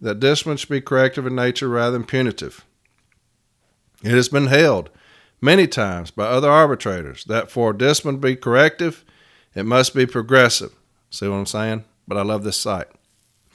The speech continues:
So this fits perfectly with that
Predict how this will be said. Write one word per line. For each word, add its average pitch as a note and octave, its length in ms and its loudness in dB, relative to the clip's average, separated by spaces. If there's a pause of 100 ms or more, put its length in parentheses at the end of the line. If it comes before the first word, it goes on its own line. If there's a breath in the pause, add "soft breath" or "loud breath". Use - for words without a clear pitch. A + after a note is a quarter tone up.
(800 soft breath)
So C3 220 4
this D3+ 220 4
fits D#3+ 240 2
perfectly A#2+ 600 0
with G2 220 -6
that G2+ 300 -4